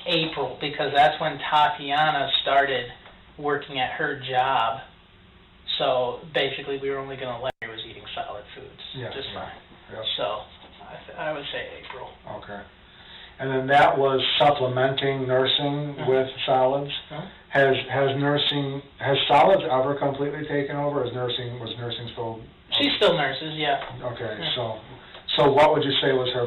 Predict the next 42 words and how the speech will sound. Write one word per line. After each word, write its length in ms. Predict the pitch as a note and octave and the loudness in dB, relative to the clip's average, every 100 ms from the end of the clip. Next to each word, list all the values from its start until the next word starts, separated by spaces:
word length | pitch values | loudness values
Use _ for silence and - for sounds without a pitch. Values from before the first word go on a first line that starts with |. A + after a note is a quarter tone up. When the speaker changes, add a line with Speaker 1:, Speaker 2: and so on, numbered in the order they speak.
| - | 4
Speaker 2:
primary, 460 | D#3 D3+ B2 G#2 G#2 | 6 6 2 -4 -4
a 100 | A2+ | -4
nursing 580 | A#2+ C#3 - F3 F3+ F#3+ | -2 0 0 0 0 -2
or 300 | C#3 C3+ C3 | 0 2 0
the 160 | B2 A#2+ | 0 0
solids? 400 | A2+ - - - - - - - - - - B2 | 0 0 -4 -8 -8 -8 -12 -20 -20 -16 -12 -8
Or, 120 | A#2 | -6
or 360 | A#2 C3 B2 A2+ | -4 -4 -4 -4
we, 80 | A2+ - | -6 -8
or 40 | B2 | -8
we 80 | A2 | -8
can't 220 | B2 A2 - | -8 -6 -6
say 120 | G#2+ F#2+ | -8 -8
that? 180 | F2+ - - - - | -10 -10 -16 -8 2
Speaker 1:
I 160 | F3+ | 4
can't 240 | F#3 F3 - - | 4 2 2 6
scientifically 880 | F3+ E3+ D3+ - E3 E3+ E3 D3+ - | 6 6 2 0 0 0 -2 -4 2
say. 140 | D#3+ | 4
I'd 200 | E3 E3 - | 6 4 2
say 160 | F3 D#3+ | 4 6
at, 260 | D3+ D#3 - | 4 2 2
probably 600 | F3+ E3+ F3 E3 D#3+ D#3 - - - | 6 8 6 4 2 0 -6 -10 4
at 220 | F#3 F3 | 6 8
this 160 | F3+ F3+ - | 6 2 2
point 200 | F#3 F3 | 0 2
we 60 | E3 | 0
were 160 | D#3 | 2
really 240 | D#3 D#3+ D#3 | 4 4 4
working 280 | D#3 D#3 D3+ | 2 2 0
on 180 | C3+ C3+ - | -4 -2 0
trying 360 | C#3 C3+ C3 | 2 0 -4
to 80 | B2 A#2 | -8 -8
make 200 | A2 G#2+ | -8 -8
it 180 | G#2+ B2 | -10 -6
more 420 | B2 G#2+ A#2 A#2+ - - - | -6 -4 -6 -8 -10 -8 2
solid 360 | A#2+ A#2+ B2 B2 C3+ | 4 4 0 -6 -10
food 120 | B2 | -8
only, 320 | A2 A2 A2+ A2 | -8 -8 -10 -8
especially 300 | - - B2+ | -8 -8 -10
'cause 140 | C3 A#2+ - - - - | -10 -10 -12 -16 -12 -6
my 100 | B2+ | -4
wife's 160 | C3+ | -4